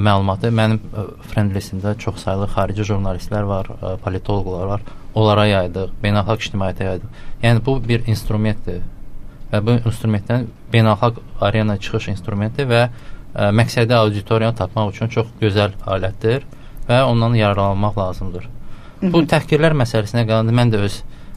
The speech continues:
Speaker 1: ə, şərhimi verərdim. Yəni, ə, elə, mən sizlə o sahədə razıyam, Aynur xanım. Elə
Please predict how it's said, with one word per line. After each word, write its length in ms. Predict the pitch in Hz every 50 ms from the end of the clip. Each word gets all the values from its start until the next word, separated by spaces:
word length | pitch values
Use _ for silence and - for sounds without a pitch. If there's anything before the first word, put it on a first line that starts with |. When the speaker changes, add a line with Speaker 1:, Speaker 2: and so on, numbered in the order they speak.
| - - -
Speaker 1:
ə, 120 | - 98 95 95 95 95 95 95 95 95 - - -
şərhimi 400 | - - - 104 - 110 107 104
verərdim. 460 | 101 101 95 101 107 113 117 113 117
Yəni, 260 | 120 123 123 123 113
ə, 240 | 110 - - 101 101 104 101 98 92 - - - - - - - - -
elə, 380 | - 107 104 120 131 131 120 -
mən 220 | - 120 135 135
sizlə 320 | 127 - 139 123 120 113 104
o 80 | - 117
sahədə 420 | - - 110 101 107 101 110 110
razıyam, 420 | 107 101 101 98 113 117 117 117 110 -
Aynur 280 | 101 98 104 101 98 -
xanım. 180 | 104 98 98 -
Elə 260 | 110 107 117 123 113